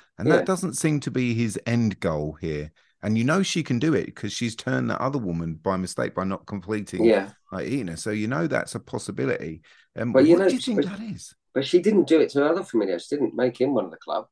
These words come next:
Speaker 1: Right. It's
Speaker 2: When he was
Speaker 1: weird.
Speaker 2: in his prime, you know, she let
Speaker 1: Yeah,
Speaker 2: him,
Speaker 1: I,
Speaker 2: she let him
Speaker 1: I,
Speaker 2: dwindle away.
Speaker 1: I love this film because
Speaker 2: Oh.
Speaker 1: I'm, I'm thinking of all these things after it finishes. I'm thinking, right, what, what's the future for Oscar here?
Speaker 2: Mm-hmm.
Speaker 1: Like, wh-,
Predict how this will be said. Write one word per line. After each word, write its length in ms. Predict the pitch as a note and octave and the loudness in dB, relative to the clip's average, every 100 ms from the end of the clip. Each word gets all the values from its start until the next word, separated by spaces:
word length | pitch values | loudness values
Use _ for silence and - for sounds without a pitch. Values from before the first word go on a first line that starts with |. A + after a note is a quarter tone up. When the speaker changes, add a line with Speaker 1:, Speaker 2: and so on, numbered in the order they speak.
| _ _ _ C3+ | _ _ _ -8
Speaker 1:
Right. 320 | B3+ A#3 - _ _ | -6 -6 -10 _ _
It's 160 | D3 D#3 | -6 2
Speaker 2:
When 180 | E3 C3 | 6 8
he 60 | |
was 100 | B2+ | 8
Speaker 1:
weird. 40 | B2+ | 8
Speaker 2:
in 60 | |
his 140 | A#2+ A2 | 6 4
prime, 560 | - A#2 G2+ B2 D3 _ _ _ _ - - - | 0 2 2 0 -2 _ _ _ _ -20 -14 -2
you 100 | C3+ | 0
know, 240 | G2+ C3 - _ _ - | 0 -4 -12 _ _ -8
she 140 | C#3+ | -4
let 160 | D3+ C3 | 0 0
Speaker 1:
Yeah, 60 | B2+ | -2
Speaker 2:
him, 100 | B2+ | -4
Speaker 1:
I, 120 | C#3 C#3+ | -10 -10
Speaker 2:
she 120 | - D3+ | -8 -4
let 100 | C#3 | -2
him 60 | |
Speaker 1:
I, 40 | C3+ | 0
Speaker 2:
dwindle 320 | C#3 C#3 C3+ | 0 0 0
away. 360 | C#3 D#3+ G2+ - _ _ _ _ - | 0 0 0 -6 _ _ _ _ 0
Speaker 1:
I 80 | D#3 | 2
love 260 | E3 E3 | 2 2
this 160 | D3+ - | 0 0
film 160 | D3 | 0
because 260 | B2 D#3+ G2+ | 2 2 2
Speaker 2:
Oh. 40 | |
Speaker 1:
I'm, 160 | G#2+ - - | -2 -6 -4
I'm 140 | B2+ B2+ | 2 2
thinking 500 | - G3 G3 D3 B2 | 4 4 4 2 0
of 140 | G2+ - | 0 -4
all 180 | D3 | -2
these 320 | C#3+ C3+ B2+ - | 0 0 0 0
things 340 | D3 A#2 F2 | 0 0 0
after 400 | G#2 A2+ - A#2+ | -4 -4 -2 -4
it 80 | F2+ | -2
finishes. 460 | - C#3 A#2 F#2+ | -2 -2 -2 -4
I'm 160 | F#2+ F#2+ | -2 -4
thinking, 400 | - A2 G#2+ G#2+ | -4 -6 -4 -4
right, 260 | A#2 F#2+ D2 _ _ _ _ _ _ _ _ _ | -4 -4 -8 _ _ _ _ _ _ _ _ _
what, 320 | A#2+ D#3 - | -2 0 2
what's 320 | D3 - - | 0 0 -4
the 100 | - | -8
future 420 | C3 C#3+ C3 - | -2 0 0 -2
for 220 | A2+ G#2 G#2 | -6 -4 -4
Oscar 480 | G2+ - - D2+ - _ _ - | -6 -8 -10 -10 -14 _ _ -8
here? 220 | E2 D#2 | -6 -4
Speaker 2:
Mm-hmm. 300 | F#2+ G2 F#2 | -4 -2 -2
Speaker 1:
Like, 160 | F#2+ E2+ | -2 -6
wh-, 300 | G#2+ A2+ | -8 -10